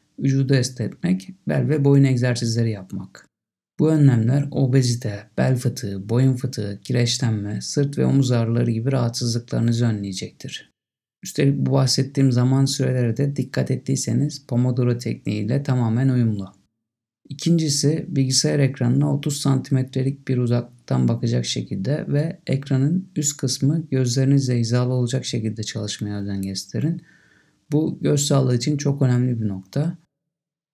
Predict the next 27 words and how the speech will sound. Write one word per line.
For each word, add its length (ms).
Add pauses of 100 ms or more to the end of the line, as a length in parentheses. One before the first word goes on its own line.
(140)
Üçüncüsü 560
şöyle, 640
sürekli 640
bilgisayar 420
ile 220
çalışanlar 760 (460)
el 240
bileklerini 640
beş 200
on 140
dakikada 420
bir 120
hareket 380
ettirsinler. 840 (300)
Buna 200
ek 180
olarak 440
da 300 (240)
bilek 280
destekli 500
mousepad 640
ve 120
klavye 360 (120)
pad 180
kullanmaları 960
faydalarına 640
olacaktır. 520